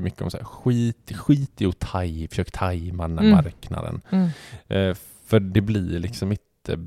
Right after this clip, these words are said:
Speaker 1: bra oftast. Vissa är skitduktiga på det, och då ska man ju givetvis fortsätta. Vi ska ju inte säga att någon ska sluta, någon som är jävligt grym på det.
Speaker 2: Mm.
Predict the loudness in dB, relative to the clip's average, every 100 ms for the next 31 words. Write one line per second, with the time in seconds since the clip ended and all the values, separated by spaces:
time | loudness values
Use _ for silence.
0 | -8 4 6 8 6 4 -2 -6 -6 -8
1 | -4 -4 -2 2 2 2 0 0 0 -2
2 | -12 -10 -8 -8 -6 -2 -2 -4 _ _
3 | _ -8 2 2 2 0 4 6 4 2
4 | -6 -4 -4 -4 -6 -8 -4 -6 -4 -2
5 | -2 -2 -8 -10 -12 -8 -6 -6 -4 -2
6 | -2 -2 -6 -6 -8 -12 -14 -2 0 0
7 | -4 -6 -6 -10 -4 -2 0